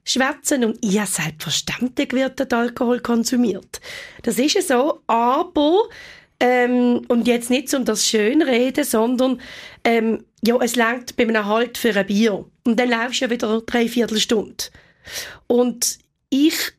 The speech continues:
bin nie besoffen an der Fasnacht. Das kann ich mit gutem Gewissen sagen. Man trinkt zwar immer kontinuierlich mal ein Wissen, dann wieder mal ein Bier, aber man ist so die ganze Zeit unterwegs und dann isst man wieder mal irgendetwas,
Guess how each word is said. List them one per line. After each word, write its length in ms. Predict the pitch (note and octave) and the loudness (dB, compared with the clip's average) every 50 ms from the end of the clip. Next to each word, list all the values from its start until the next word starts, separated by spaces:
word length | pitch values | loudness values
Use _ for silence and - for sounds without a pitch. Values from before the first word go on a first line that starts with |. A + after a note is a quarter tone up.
| _ _ _ _ _ | _ _ _ _ _
bin 300 | - - B3+ A#3 A#3+ A#3 A3 | -2 0 0 2 2 2 4
nie 180 | A3 G#3+ A3+ | 4 4 4
besoffen 500 | A3 - - - G3+ F#3 - - - G3 | 2 0 0 0 0 -2 -2 -2 -2 -2
an 60 | F#3 F3+ | -2 -2
der 100 | F3+ F#3 | -4 -4
Fasnacht. 800 | - F3+ F#3 F3 - - - - - - - - - - _ _ _ _ _ _ _ _ | -4 -4 -6 -6 -8 -10 -10 -12 -12 -16 -16 -18 -20 -20 _ _ _ _ _ _ _ _
Das 100 | - A3 | -2 -2
kann 100 | B3+ C4+ | 0 2
ich 60 | C4 C4 | 2 0
mit 160 | B3+ B3 - | 0 0 0
gutem 560 | C4+ C#4+ D#4 E4 - - C#4+ C#4+ C#4+ - - | 0 2 2 0 0 0 -2 -2 -2 -4 -4
Gewissen 420 | - G#3 A3+ B3 A#3+ - - A3 | -2 0 0 0 0 -2 -2 -4
sagen. 520 | - - - F#3+ F#3+ G3+ G3 - A3 G3+ F#3+ - - - - - - - | -2 -2 -2 -2 -2 -2 -2 -2 -2 -4 -4 -6 -12 -16 -16 -16 -4 -2
Man 160 | A3+ G#3 G#3+ | -2 0 2
trinkt 360 | A#3 C4+ F4 G4 F#4+ - - | 2 2 2 2 2 0 0
zwar 180 | - E4+ D4+ D4 | 0 0 2 2
immer 240 | C#4+ D4+ D#4+ D#4+ | 4 4 2 2
kontinuierlich 840 | D#4+ C4+ C4+ C4+ C4 B3+ B3 A3+ A3+ A#3 B3 C#4+ D#4+ D#4+ D#4+ D4+ - | 2 0 -2 -2 -2 -2 0 0 2 2 2 2 2 2 0 0 0
mal 160 | A#3 A3+ A3 | 0 0 2
ein 60 | G#3+ | 2
Wissen, 440 | A#3 D4+ E4 - - - - D4+ D4+ D4 - - - - - - - | 2 2 0 0 -2 -2 -2 -2 -2 -4 -6 -14 -16 -16 -18 -4 -2
dann 120 | B3+ A#3 | 2 2
wieder 180 | A#3 A3+ A3 G#3 | 2 2 2 2
mal 180 | G#3 G3+ G3 G3 | 2 2 2 2
ein 100 | F#3+ F#3+ | 2 2
Bier, 420 | A3 A#3 B3 C4 B3+ C4 B3 B3 - - - - - - | 2 2 2 2 2 0 0 -4 -8 -14 -20 -14 -6 -2
aber 140 | - A3+ | 0 2
man 140 | A#3 A#3+ A#3+ | 2 2 2
ist 180 | B3 - - - | 2 0 0 0
so 160 | C4 B3+ D4 | 0 0 0
die 200 | - E4 D#4+ - | 0 -2 -2 0
ganze 380 | - B3+ C4 C#4+ D#4+ D#4 - - | -2 0 2 2 0 0 0 -2
Zeit 180 | - D4+ - | -2 0 0
unterwegs 580 | D4 C#4+ A#3+ - C#4 B3 A#3+ A#3+ A#3+ A#3+ - - | 0 0 0 0 0 0 0 -2 -4 -6 -4 -2
und 80 | G#3+ | 0
dann 100 | G3 G3 | 0 2
isst 240 | G#3 C#4+ - - - | 0 0 -2 -2 -2
man 100 | C#4+ C4+ | -2 -2
wieder 200 | C#4 C#4 C4+ B3+ | -2 -2 0 0
mal 160 | B3 B3 B3 | 2 2 2
irgendetwas, 580 | A#3+ B3+ A#3+ - A#3 G#3 A3+ G#3+ - A#3 A3+ | 0 0 -2 -2 -2 0 0 0 0 -2 -4